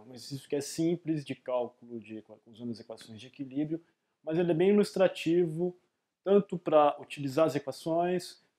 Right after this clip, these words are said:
quanto calcular a somatória de força, somatória de momentos, e uma aplicação prática também bem, bem interessante, que dá pra gente brincar com muita coisa, tá? Tem um desenho esquemático da brincadeira que a gente vai fazer. No fundo, é um carrinho,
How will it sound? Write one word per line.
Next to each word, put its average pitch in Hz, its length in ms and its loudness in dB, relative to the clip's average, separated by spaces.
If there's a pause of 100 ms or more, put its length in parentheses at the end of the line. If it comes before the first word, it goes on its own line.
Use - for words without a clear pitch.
(160)
quanto 123 240 -20
calcular 127 560 0
a - 20 -6
somatória 113 420 -12
de 110 80 -20
força, 151 360 -4
somatória 120 360 -10
de 117 60 -20
momentos, 143 680 -10 (300)
e 180 60 -6
uma 202 80 4
aplicação 190 480 -2
prática 170 400 4
também 160 340 -4
bem, 147 540 -2
bem 143 160 -8
interessante, 147 560 -10
que 120 60 -18
dá 127 80 -8
pra 123 120 -12
gente 117 160 -12
brincar 117 500 -4 (380)
com 135 60 -20
muita 135 280 -10
coisa, 95 460 -20 (140)
tá? 101 360 -6 (120)
Tem 175 100 -2
um 143 560 0
desenho 113 340 -2
esquemático 120 840 -2
da 107 120 -12
brincadeira 107 480 -14
que 101 60 -20
a 101 40 -20
gente 101 120 -20
vai 101 80 -8
fazer. 123 560 0 (560)
No 185 80 -8
fundo, 214 680 2
é 175 200 8
um 180 240 6
carrinho, 185 480 4